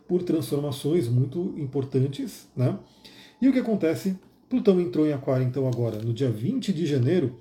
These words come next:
e vai ficar em Aquário até o dia primeiro de setembro, né? Quando ele volta, né, para Capricórnio, ele vai retrogradar e vai voltar para Capricórnio.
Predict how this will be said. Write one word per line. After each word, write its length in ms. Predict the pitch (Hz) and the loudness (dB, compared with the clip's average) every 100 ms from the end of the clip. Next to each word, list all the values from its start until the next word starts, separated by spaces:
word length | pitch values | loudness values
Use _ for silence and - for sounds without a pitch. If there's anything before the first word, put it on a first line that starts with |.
| - - _ | -20 -20 _
e 80 | 226 | -2
vai 160 | 202 202 | 2 2
ficar 560 | 240 208 147 143 - - _ - | 2 -4 -2 -2 -4 -16 _ -8
em 140 | 151 | -4
Aquário 400 | 175 - 135 135 151 | -4 0 2 2 0
até 300 | - 139 165 | 0 -2 0
o 100 | 143 | -2
dia 240 | 123 151 | 0 -2
primeiro 680 | 151 190 180 131 151 156 170 - - | 0 0 2 2 2 2 -2 -8 -14
de 80 | 147 | -10
setembro, 640 | 127 220 170 190 147 98 - _ _ _ _ | -8 -4 0 2 2 -2 -10 _ _ _ _
né? 180 | 120 147 - - _ - | -4 -4 -6 -20 _ 2
Quando 420 | 196 247 277 302 | 4 6 4 2
ele 260 | 180 175 190 | 4 4 2
volta, 840 | 123 123 127 131 151 - 285 302 - _ - | 0 0 2 2 0 -2 -6 -8 -16 _ -8
né, 280 | 135 143 - - _ | -4 -4 -6 -20 _
para 400 | - 131 143 185 | -2 2 2 0
Capricórnio, 680 | 196 156 - - 165 175 123 | -2 -4 -4 -2 0 2 2
ele 100 | 117 | 0
vai 240 | 117 120 120 | 0 0 0
retrogradar 720 | 147 131 123 165 143 160 - _ - | -2 -2 0 0 0 -2 -8 _ -8
e 100 | 220 | -2
vai 160 | 160 135 | 0 2
voltar 440 | 165 185 147 139 | 0 0 -2 -4
para 200 | 147 151 | -4 -4
Capricórnio. 640 | 156 156 202 160 151 120 | -4 -6 -4 0 2 2